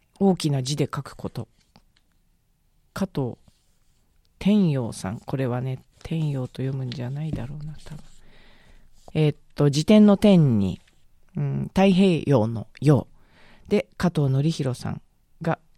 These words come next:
えっと、執筆されました。文芸評論家でいらっしゃいます。早稲田大学の名誉教授だったこの方。えっと、これは私、歌人に勧められて、この本をちょっと紐解いて、今、ちょうど読んでいるところなんですけれども、まずは、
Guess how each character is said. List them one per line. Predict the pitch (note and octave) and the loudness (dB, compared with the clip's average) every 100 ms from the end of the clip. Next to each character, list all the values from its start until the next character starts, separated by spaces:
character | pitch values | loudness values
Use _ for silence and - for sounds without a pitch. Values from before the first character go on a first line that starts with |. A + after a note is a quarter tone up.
| - | -16
え | - | -16
っ | - | -10
と、 | F#2+ | -10
執 | - - | -10 -4
筆 | C#3+ - | -6 -4
さ | - | -4
れ | C3+ | -2
ま | C3+ | -4
し | - | -6
た。 | A2 | -2
文 | F3+ A#3 | 4 4
芸 | C4 | 4
評 | B3 B3 | 2 2
論 | A3+ G#3+ | 4 2
家 | G3 F#3 F3 | 0 -2 -2
で | E3 | -2
い | |
ら | D#3 | -2
っ | |
し | - | -2
ゃ | D3 | -2
い | |
ま | C#3 | -2
す。 | - - - - | -6 -18 -20 -8
早 | - | -4
稲 | E3 F#3+ | -2 0
田 | F#3+ | 0
大 | F#3+ | 0
学 | D#3 A#2 | -2 -4
の | B2+ | -2
名 | C#3 D#3+ | 0 0
誉 | E3+ | 0
教 | F3 E3+ | 0 -2
授 | D3 | -2
だ | C3 | -4
っ | - _ | -6 _
た | F3+ F3 | -4 -2
こ | D#3 | 0
の | C#3+ | -2
方。 | - B2 - - _ - _ _ - | -2 -4 -4 -6 _ -20 _ _ -12
え | C3+ | -10
っ | - - - | -10 -8 -6
と、 | - - | -4 -4
こ | - | -2
れ | D#3+ | 0
は | D#3 | 0
私、 | D#3 D3 - | -2 -4 -8
歌 | - | -6
人 | C#3+ E3 | -2 0
に | F3+ F3 | 0 -2
勧 | - - D#3+ | -6 -6 -4
め | D3+ C#3+ | -2 -4
ら | C3+ | -4
れ | B2+ A#2+ - - | -6 -10 -16 -10
て、 | - | -10
こ | - C3 | -6 -4
の | B2 | -4
本 | - C3+ B2 A2 | -4 -6 -4 -4
を | A2+ A#2+ _ | -6 -8 _
ち | - | -10
ょ | A#2+ | -10
っ | - | -10
と | |
紐 | B2+ B2+ B2+ | -10 -6 -6
解 | - C#3 | -2 -2
い | B2 | -2
て、 | G2+ - | -8 -4
今、 | C#3 A#2+ - _ _ _ _ - | -4 -4 -8 _ _ _ _ -4
ち | D#3+ | -2
ょ | |
う | E3 | 0
ど | D3+ | 2
読 | D#3 | 2
ん | F3+ | 2
で | D3+ | -2
い | G#2+ C#3 | -6 -6
る | C3 | -4
と | D3+ | -4
こ | D3 | -2
ろ | C#3+ | -4
な | C3 | -4
ん | G#2 | -6
で | - | -8
す | - | -12
け | - - | -14 -12
れ | |
ど | C3+ | -10
も、 | A#2+ - - - | -10 -12 -20 -8
ま | A3+ | -2
ず | G#3 | 0
は、 | D#3+ | -2